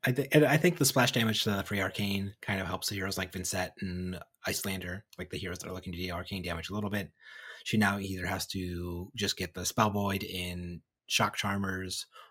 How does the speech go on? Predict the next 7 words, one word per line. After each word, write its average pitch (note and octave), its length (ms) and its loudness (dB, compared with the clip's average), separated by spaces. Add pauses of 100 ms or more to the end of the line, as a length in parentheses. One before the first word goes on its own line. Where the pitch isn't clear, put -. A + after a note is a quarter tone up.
(160)
or G2+ 280 0
play F#2 340 -2
Null G2 500 -2
Rune F#2+ 420 -2
Gloves, E2+ 800 -4
which - 180 -10
are D#2 320 -4